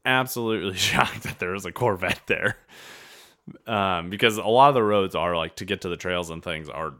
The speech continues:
dirt roads. So you're, you might bottom out, you might hit some mud. I-, it's not the cleanest of the roads. But overall, it's,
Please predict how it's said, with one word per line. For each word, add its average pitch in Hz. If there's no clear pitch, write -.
dirt 92
roads. 78
So 85
you're, 82
you 92
might 95
bottom 87
out, 85
you 85
might 85
hit 90
some 85
mud. 80
I-, 85
it's -
not 113
the 98
cleanest 113
of 82
the 78
roads. 76
But 160
overall, 139
it's, 113